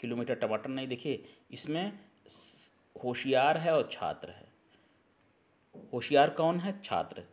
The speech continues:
छात्र की विशेषता क्या है कि वो होशियार है। तो विशेषण विशेष ए होगा आपका। विशेषण वो शब्द विशेष, शब्द विशेषता बताए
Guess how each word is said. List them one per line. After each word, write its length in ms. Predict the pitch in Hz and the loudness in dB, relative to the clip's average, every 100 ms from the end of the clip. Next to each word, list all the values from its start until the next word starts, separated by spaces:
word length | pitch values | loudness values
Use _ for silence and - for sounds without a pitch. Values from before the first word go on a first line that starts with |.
| _ | _
छात्र 280 | - 139 165 | 2 2 2
की 60 | 170 | -6
विशेषता 400 | 151 160 160 160 | -2 -2 0 0
क्या 200 | 175 175 | 2 2
है 140 | 196 | 0
कि 120 | 185 | -6
वो 80 | 113 | -6
होशियार 440 | 110 101 92 73 - | -6 -4 -2 -2 -8
है। 380 | - - - | -16 -18 -8
तो 440 | - 160 214 - - | 0 2 0 -4 -8
विशेषण 440 | 123 135 123 151 139 | -4 0 0 2 -2
विशेष 440 | - 135 151 - - _ - | 0 -2 -2 -4 -10 _ -4
ए 100 | 110 | -2
होगा 280 | 90 73 76 | -2 -6 -8
आपका। 340 | 82 - 85 - _ _ _ _ _ _ _ _ _ 123 | -8 -10 -18 -18 _ _ _ _ _ _ _ _ _ -8
विशेषण 560 | 120 139 139 170 233 - - - - _ _ - | 0 0 2 0 0 -4 -16 -20 -20 _ _ -8
वो 80 | 123 | -2
शब्द 260 | 143 135 | 0 2
विशेष, 340 | 131 113 104 - | 0 0 -2 0
शब्द 160 | 117 | -2
विशेषता 420 | 120 117 107 - 147 | -2 -4 0 4 6
बताए 380 | 151 165 196 | 6 4 4